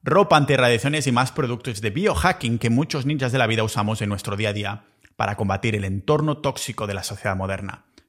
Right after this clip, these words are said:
Comprando en la tienda de Pau Ninja, estás haciendo que este podcast se mantenga cien por cien independiente, sin publicidad de patrocinadores que puedan manchar nuestra libertad de información. Así que ármate para la vida yendo a la tienda de Pau Ninja que tienes en las notas de este episodio o buscando en Google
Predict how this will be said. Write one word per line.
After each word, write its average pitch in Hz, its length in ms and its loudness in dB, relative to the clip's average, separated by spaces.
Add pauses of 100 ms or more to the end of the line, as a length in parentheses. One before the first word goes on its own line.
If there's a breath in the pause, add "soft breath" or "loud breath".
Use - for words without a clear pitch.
Comprando 139 460 4
en 143 60 6
la 139 100 6
tienda 147 160 2
de 135 60 4
Pau 139 160 4
Ninja, 156 380 -2 (220 loud breath)
estás 143 240 0
haciendo 143 380 4
que 156 140 2
este 147 220 4
podcast 143 360 2
se 175 120 2
mantenga 139 560 2
cien 156 220 2
por 127 160 0
cien 127 180 2
independiente, 127 800 0 (300 soft breath)
sin 113 340 -6
publicidad 107 440 0
de 104 100 2
patrocinadores 98 680 -2
que - 100 -6
puedan 101 460 -4
manchar 107 680 -2 (280)
nuestra 101 340 -4
libertad 101 360 0
de 98 100 -2
información. 98 640 -6 (160)
Así - 200 -14
que 104 100 -6
ármate 131 380 4
para 104 180 2
la 101 80 0
vida 208 360 0 (380 loud breath)
yendo 143 260 2
a 127 40 6
la 117 80 4
tienda 139 200 4
de 117 80 6
Pau 135 140 6
Ninja 139 280 2
que 104 100 -2
tienes 104 220 -4
en 98 60 -4
las 95 120 -6
notas 98 220 -4
de 98 60 -6
este - 140 -10
episodio 147 400 -2
o - 20 2
buscando 101 360 -2
en 98 60 -2
Google 110 340 0